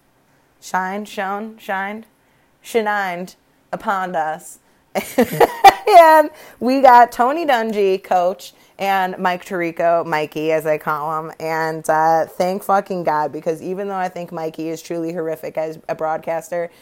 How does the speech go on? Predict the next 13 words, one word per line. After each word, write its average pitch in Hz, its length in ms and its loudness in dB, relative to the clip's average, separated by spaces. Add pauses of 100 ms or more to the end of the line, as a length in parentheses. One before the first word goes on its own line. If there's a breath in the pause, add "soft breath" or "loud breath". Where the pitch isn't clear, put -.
(140 soft breath)
his 175 180 -6
cadence 175 520 -6
is 165 120 -12
choppy, 175 580 -4
and 170 240 -8
he 214 160 -10
just, 170 340 -10
like, 165 260 -4 (200 loud breath)
is 175 220 -6
such 175 300 -4
a 185 80 -12
football 175 460 -4
dork. 202 520 -2